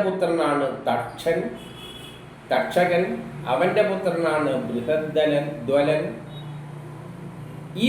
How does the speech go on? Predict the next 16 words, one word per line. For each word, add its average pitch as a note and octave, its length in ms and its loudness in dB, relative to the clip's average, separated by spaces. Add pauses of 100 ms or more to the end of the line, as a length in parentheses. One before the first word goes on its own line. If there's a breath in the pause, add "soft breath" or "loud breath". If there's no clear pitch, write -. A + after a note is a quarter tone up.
ബൃഹദ്വലനെ F#3+ 800 6
നമുക്ക് F3 340 2
പരിചയപ്പെടുത്തി D3 640 2
തരികയാണ്. G2+ 520 -2 (1500)
അപ്പോൾ C#3+ 200 2 (160)
വേദവ്യാസൻ D#3+ 800 4 (440)
വേദങ്ങൾ D#3 460 2 (120)
രസിച്ചു D3+ 440 0
കൊടുത്തതിൻ്റെ D3 720 0 (140)
ശേഷം C3 420 0 (420)
കുറച്ച് C#3+ 440 2 (120)
തലമുറ D3+ 400 4 (120)
കഴിഞ്ഞിട്ട് D3 420 2 (100)
വരുന്നതാണ് C3 680 2 (1300)
ബൃഹദ്വലൻ. B2 800 4 (1120)
ബൃഹദ്വലനെ F3+ 880 8